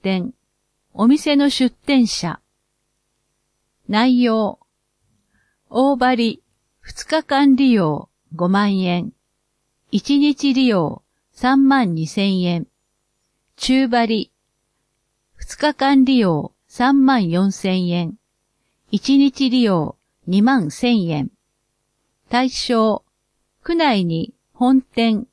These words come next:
事業所、活動場所がある団体ほか。申し込み、申し込み書を同催し実行委員会事務局へ。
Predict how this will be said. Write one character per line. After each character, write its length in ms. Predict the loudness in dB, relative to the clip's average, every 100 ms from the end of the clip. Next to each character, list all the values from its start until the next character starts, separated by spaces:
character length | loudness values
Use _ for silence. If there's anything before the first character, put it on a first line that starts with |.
| -12
事 200 | -4 -2
業 280 | 0 0 -2
所、 400 | -2 -2 -2 -4 _ _
活 300 | -4 -2 -2
動 240 | 0 0
場 140 | 0
所 160 | -2 -2
が 200 | 0 2
あ 80 | 2
る 240 | 0 -4
団 280 | -2 -2 -2
体 340 | -2 -4 -4 -8
ほ 180 | -12
か。 280 | -8 -4 -6 -6 _ _ _ _ _ _ _ _ _ _ 0
申 200 | 0 0
し 100 | -4
込 200 | -2 0
み、 260 | 0 -2 _ _ _ _ _ _ _ _
申 240 | 0 0 -2
し 100 | -4
込 160 | 0
み 100 | 0
書 220 | 0 -2
を 240 | -2 -2 -4 _ _
同 280 | -4 0 0
催 460 | 0 0 2 2 0
し 440 | -2 -4 -4 -4
実 240 | -6 -6 -6
行 300 | -4 0 2
委 60 | 2 2 4
員 100 | 2
会 400 | -2 -2 -2 -6
事 160 | -2 2
務 140 | 2
局 380 | 0 -6 -4 -6
へ。 180 | -6